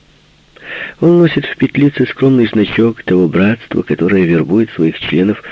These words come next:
среди руководителей предприятий с благословения монсеньоров-епископов,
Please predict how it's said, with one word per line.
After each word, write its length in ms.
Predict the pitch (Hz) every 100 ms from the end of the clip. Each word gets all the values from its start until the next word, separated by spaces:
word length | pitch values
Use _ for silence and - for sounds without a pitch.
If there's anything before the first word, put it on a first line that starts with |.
| - - - - -
среди 220 | 101 123
руководителей 680 | 143 143 131 131 151 143 135
предприятий 880 | - 113 - 92 85 110 110 - -
с 80 |
благословения 640 | - - 127 - 170 143 190
монсеньоров-епископов, 1500 | 165 78 - - 76 95 - - - 95 - - - -